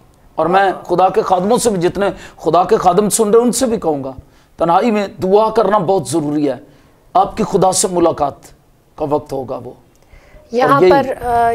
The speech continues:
Speaker 2: यहाँ पर पास्टर साहब की बात को आगे मैं बढ़ाना चाहूँगी। जब लोग मुश्किल में और परेशानी में गिरफ्तार हो जाते हैं,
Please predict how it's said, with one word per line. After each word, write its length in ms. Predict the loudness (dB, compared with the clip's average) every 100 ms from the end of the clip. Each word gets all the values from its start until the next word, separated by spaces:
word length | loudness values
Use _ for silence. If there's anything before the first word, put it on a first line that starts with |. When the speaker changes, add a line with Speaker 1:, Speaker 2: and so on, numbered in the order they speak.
| -4 -2
Speaker 2:
यहाँ 300 | 0 0 0
पर 220 | 2 0
पास्टर 360 | 0 -2 0
साहब 200 | -2 -2
की 140 | -2 -2
बात 260 | 0 0
को 100 | 0
आगे 200 | 0 0
मैं 200 | 0 0
बढ़ाना 320 | -2 -4 -2 0
चाहूँगी। 420 | 2 2 2 -2 -8 -20 -20 -8
जब 260 | 0 2 0 -6 -6
लोग 440 | 0 2 2 0
मुश्किल 440 | 0 -2 -2 -2 2
में 160 | 2
और 180 | 2 -2
परेशानी 500 | 0 -2 0 -4 -2
में 160 | -2 2
गिरफ्तार 500 | 0 0 0 0 0
हो 160 | 0
जाते 320 | 2 0 0
हैं, 100 | -4